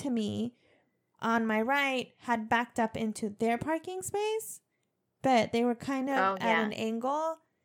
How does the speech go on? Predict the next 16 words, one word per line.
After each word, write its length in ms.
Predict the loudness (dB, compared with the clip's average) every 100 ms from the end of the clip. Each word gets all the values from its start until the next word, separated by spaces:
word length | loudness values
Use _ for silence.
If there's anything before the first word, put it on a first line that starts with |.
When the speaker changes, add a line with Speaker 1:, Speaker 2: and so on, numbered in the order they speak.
| _
Speaker 1:
So 300 | -8 0 0
their 160 | 2 0
front 560 | -2 -4 -4 -2 -6 -6
wheel 340 | -2 0 2
was 220 | 2 -2 -4
very 320 | 0 2 2 -4
close 680 | -8 -2 2 2 0 -4 -8
to 420 | -6 -4 -2 -2
my 400 | -2 -2 -2 -4
side 400 | -4 -2 0 0
of 480 | 0 -2 -2 -6 -16 _ _ _ _
the 100 | 0
parking 480 | 2 -2 -4 -6 -8
space. 540 | -8 -8 -8 -10 -18 _ _ -20 _ _ -10 -8
They 240 | 0 2 4
weren't, 340 | 4 4 2